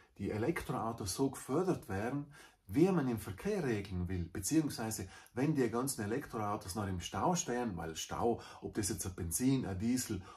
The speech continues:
oder ein, ein Elektroauto ist, im Stau wird er trotzdem stehen und wie das da noch geregelt ist. Jetzt habe ich da irgendwo gelesen, da gibt's eine Studie, dass man sogar also in die Mittelstraßen so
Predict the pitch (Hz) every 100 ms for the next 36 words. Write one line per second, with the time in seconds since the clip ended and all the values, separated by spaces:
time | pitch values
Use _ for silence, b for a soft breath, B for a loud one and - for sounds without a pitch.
0 | B 95 92 82 90 92 92 90 107 -
1 | - 139 139 139 147 151 - B 110 92
2 | - 95 110 147 117 98 95 90 170 -
3 | 147 123 - 113 117 120 B B 113 110
4 | 123 143 151 139 127 127 120 107 117 110
5 | 123 123 95 90 87 - B B - 147
6 | 170 147 143 156 135 117 127 156 127 117
7 | - 101 - 160 160 151 B B B -
8 | 123 127 117 110 113 120 127 139 127 B
9 | B B B _ 113 117 - 110 101 107
10 | 170 202 185 - 113 113 123 - 98 -
11 | 110 107 98